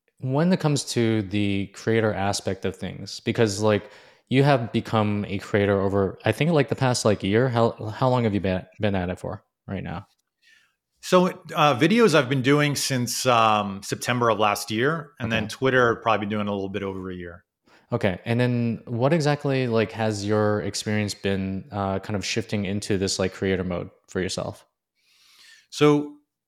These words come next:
Speaker 2: my hypothesis was always, number one, content is gonna take me two years to figure out
Speaker 1: Hmm.
Speaker 2: at a minimum. Number two, it's gonna require a lot more time than I think.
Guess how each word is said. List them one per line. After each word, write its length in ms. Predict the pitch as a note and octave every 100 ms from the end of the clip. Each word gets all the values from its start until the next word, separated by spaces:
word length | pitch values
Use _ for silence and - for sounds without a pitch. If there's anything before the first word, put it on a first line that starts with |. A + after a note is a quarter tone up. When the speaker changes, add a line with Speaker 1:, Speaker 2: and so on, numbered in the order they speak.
| -
Speaker 2:
my 140 | C#3 C#3
hypothesis 880 | C#3 D3 D3+ A3 F3 - D3+ -
was 180 | A#2 A#2
always, 680 | - A#2+ A2 G#2 G2 G2 - -
number 260 | A#2 B2+
one, 320 | A#2+ A2 G#2+ G#2+
content 480 | - A#2 A#2+ C3+
is 80 | A#2
gonna 160 | G2 G#2+
take 320 | - A2+ -
me 80 | G#2
two 180 | - A2+
years 280 | G#2 G2+
to 100 | -
figure 320 | G#2+ A2 A2 F#2+
out 200 | F#2 - _ _ -
Speaker 1:
Hmm. 200 | G2+ F#2 F#2 _ -
Speaker 2:
at 80 | A2+
a 40 |
minimum. 460 | G#2+ G2+ G2 F#2+ A#2 _ _ _ -
Number 300 | A2+ A2+ A2
two, 480 | - C#3 A#2 A#2 -
it's 140 | G#2+
gonna 160 | B2+ A2
require 500 | A2 - A#2 A2+ G#2+
a 80 |
lot 180 | G2+ G#2
more 160 | A2+ G#2+
time 320 | - G2+ G2+
than 120 | A2
I 80 | A2+
think. 440 | - F#2+ F#2+ -